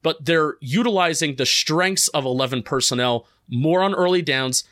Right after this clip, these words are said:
and Daniel Bellinger being back has been key.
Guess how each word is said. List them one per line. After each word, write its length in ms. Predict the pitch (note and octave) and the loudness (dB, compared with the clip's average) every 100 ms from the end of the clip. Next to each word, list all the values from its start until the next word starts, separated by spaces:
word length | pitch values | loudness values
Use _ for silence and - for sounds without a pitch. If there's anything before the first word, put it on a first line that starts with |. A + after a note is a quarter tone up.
| _ _ - | _ _ -4
and 160 | D#3+ | -4
Daniel 300 | D3 E3+ F3 | 0 0 0
Bellinger 400 | D#3 F3+ G3+ D#3 | -2 0 0 -2
being 280 | C3+ C#3+ C3+ | 0 0 -2
back 380 | A#2+ B2+ B2 - _ - | 0 0 0 -4 _ -6
has 220 | D3 B2 | -4 -2
been 340 | C#3+ C3+ A#2+ - _ _ _ _ _ | -2 -2 -2 -8 _ _ _ _ _
key. 280 | - B2+ - | -4 -4 -6